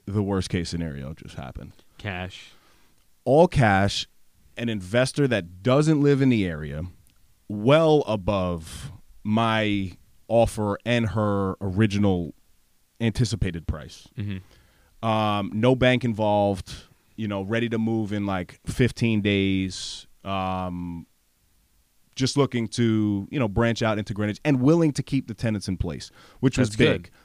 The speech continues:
Speaker 1: That's what she wanted. She
Speaker 2: Yeah.
Speaker 1: and that's why she wanted me, because she knew that I had the best interests of the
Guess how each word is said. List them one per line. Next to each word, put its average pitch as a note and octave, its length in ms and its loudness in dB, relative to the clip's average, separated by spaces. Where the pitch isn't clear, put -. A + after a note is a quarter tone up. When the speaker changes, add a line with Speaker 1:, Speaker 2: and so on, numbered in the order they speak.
Speaker 1:
That's B2+ 200 2
what C3 120 2
she B2+ 160 2
wanted. D2+ 440 -4
She C3+ 280 2
Speaker 2:
Yeah. B2 60 0
Speaker 1:
and A#2+ 80 2
that's B2 120 0
why A2+ 80 0
she G#2 140 -6
wanted F#2+ 220 -4
me, E3+ 180 4
because A#2 280 2
she - 160 0
knew B2 200 4
that G#2 160 0
I G#2 100 0
had G#2 180 -2
the F#2 60 -12
best F#2+ 240 -4
interests F#2 340 -10
of E2+ 160 -10
the D#2+ 200 -12